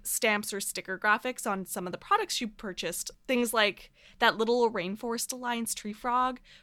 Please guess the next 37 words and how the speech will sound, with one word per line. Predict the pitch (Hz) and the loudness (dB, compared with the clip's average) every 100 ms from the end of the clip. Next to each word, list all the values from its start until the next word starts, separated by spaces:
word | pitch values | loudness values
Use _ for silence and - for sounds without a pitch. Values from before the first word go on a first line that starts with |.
| - | -8
or, | 196 190 | -2 0
like, | 180 175 | 0 -2
the | 175 | -8
Fair | - 175 | -6 -6
Trade | - 254 262 226 | -6 -8 -6 -4
sticker. | - 247 247 233 240 _ _ _ - - | -6 -6 -4 -4 -6 _ _ _ -20 -4
It's | 294 359 | -2 0
a | |
good | 381 403 | 2 4
idea | 349 294 | 4 4
to | 269 | 0
look | 208 208 | 0 -4
for | - | -4
these | 233 233 | -4 -2
on | 220 208 | -2 -4
your | 202 | -6
products | - - 294 294 - | -2 -2 -2 -6 -10
if | 214 | -8
you're | 208 | -8
trying | - 208 208 | -4 -4 -4
to | 180 | -6
just | 185 - | -8 -6
sort | 185 | -4
of, | 185 - - _ _ - | -6 -8 -20 _ _ 2
I | 202 | 4
don't | 175 | 4
know, | 170 | 2
if | 156 - | 0 -2
you've | 214 | 2
got, | 220 185 | 6 6
like, | 190 185 | 6 0
the | - | 2
choice | 226 214 208 | 0 2 0
between | 214 190 208 208 | -2 -2 0 2
sort | 226 190 | 2 0
of | 185 | 2
a | 175 170 | 2 2